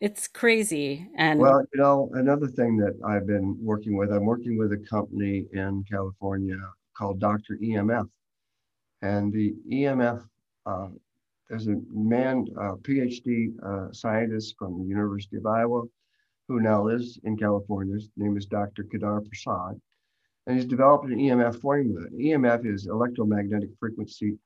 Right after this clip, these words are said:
Speaker 2: non-ionizing radiation. This is it from your cell phone, okay? And this is interfering with sleep. As a matter of fact, this is seven hundred times more powerful than it used to be when they first started out. This has been shown to interfere,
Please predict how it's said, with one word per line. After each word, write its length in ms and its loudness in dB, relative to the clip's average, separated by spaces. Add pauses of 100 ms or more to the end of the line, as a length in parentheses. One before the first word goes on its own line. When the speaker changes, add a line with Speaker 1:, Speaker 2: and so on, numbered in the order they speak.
(200)
Speaker 2:
non-ionizing 1000 2
radiation. 800 -6 (380)
This 220 -4
is 180 -2
it 180 0 (400)
from 200 0
your 80 -2
cell 320 -4
phone, 260 -16 (260)
okay? 120 -6 (640)
And 340 0
this 360 0 (360)
is 200 -4
interfering 460 0
with 120 0
sleep. 320 -6
As 340 -20
a 40 -8
matter 200 2
of 80 -4
fact, 280 -2
this 120 -12
is 220 -10
seven 240 -2
hundred 340 -4
times 360 -2
more 160 -2 (100)
powerful 400 0
than 160 -6
it 80 -10
used 280 -6
to 60 -10
be 140 -6
when 180 -6
they 160 -8
first 200 -6
started 320 -4
out. 200 -4 (800)
This 380 4
has 100 -8
been 220 0
shown 400 2
to 240 -8
interfere, 560 -4